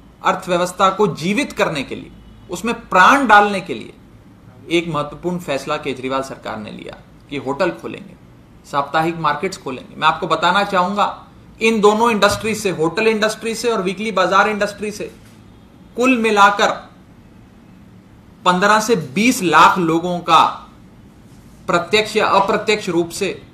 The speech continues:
रोजगार जुड़ा है। उनके घर का चूल्हा होटल इंडस्ट्री से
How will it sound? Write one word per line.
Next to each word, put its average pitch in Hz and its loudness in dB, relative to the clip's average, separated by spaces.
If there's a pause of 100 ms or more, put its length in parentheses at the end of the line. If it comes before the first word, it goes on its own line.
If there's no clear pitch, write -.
(180)
रोजगार 151 2
जुड़ा 127 0
है। 113 -10 (460)
उनके 196 0
घर 175 0
का 220 2
चूल्हा 214 2 (320)
होटल 185 2
इंडस्ट्री 208 0
से 240 -2